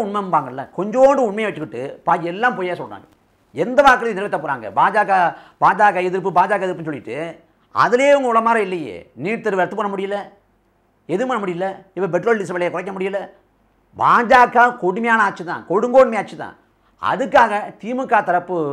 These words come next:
இந்த, இந்த தவறுகளை, இந்த பிழைகளை, இந்த குற்றங்களை வந்து நம்ம நியாயப்படுத்த முடியாது. மதுபான கடையை திறக்கக்கூடாதுன்னு நீங்க தான் போராடினீங்க. அண்ணாவோட கோட்பாடும் அதுதான்.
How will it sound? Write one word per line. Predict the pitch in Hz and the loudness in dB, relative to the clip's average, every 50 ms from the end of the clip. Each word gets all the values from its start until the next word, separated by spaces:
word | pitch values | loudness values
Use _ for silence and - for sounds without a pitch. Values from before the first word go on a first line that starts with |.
| 131 123 123 | -4 -4 -6
இந்த, | 127 139 135 135 123 113 113 110 - - _ _ _ | -6 -6 -4 -4 -2 -4 -4 -8 -12 -20 _ _ _
இந்த | 156 165 156 | -2 -2 -2
தவறுகளை, | 151 - 160 180 214 240 220 202 170 170 185 180 170 | 0 4 2 4 4 2 0 0 -2 -2 -2 -4 -6
இந்த | 147 139 - - | -10 -10 -6 -4
பிழைகளை, | 175 202 233 202 196 165 160 165 160 - | -2 -2 -2 -2 -2 -2 -2 -4 -4 -8
இந்த | - 139 139 - | -10 -14 -12 -10
குற்றங்களை | 175 180 - 269 269 233 208 175 | -10 -6 0 0 0 0 0 -2
வந்து | 165 175 196 | -4 -6 -6
நம்ம | 180 151 127 | -8 -6 -2
நியாயப்படுத்த | 135 170 226 240 165 165 143 - | 0 2 2 2 0 -4 -8 -10
முடியாது. | 127 117 101 82 82 - _ _ _ _ _ _ _ _ | -14 -14 -14 -16 -16 -18 _ _ _ _ _ _ _ _
மதுபான | 98 120 151 190 220 247 247 240 240 233 | -2 0 2 4 6 6 6 6 6 4
கடையை | - 196 202 202 - | 0 -2 -4 -4 -4
திறக்கக்கூடாதுன்னு | 202 190 196 202 185 196 180 175 175 214 233 214 | -4 -6 -6 -6 -4 0 0 0 0 0 -4 -6
நீங்க | 190 208 | -8 -6
தான் | 208 214 214 165 | -6 -6 -4 -2
போராடினீங்க. | 180 165 156 139 113 113 120 135 135 - _ _ _ _ _ _ - | -2 -2 -2 -4 -6 -12 -16 -18 -20 -20 _ _ _ _ _ _ -4
அண்ணாவோட | 113 165 202 233 247 254 254 247 247 233 226 | -2 -2 2 4 6 6 8 6 6 6 4
கோட்பாடும் | 214 220 220 214 214 240 262 247 | 2 4 6 6 6 8 6 4
அதுதான். | 226 196 208 185 151 | 4 2 -2 -4 -6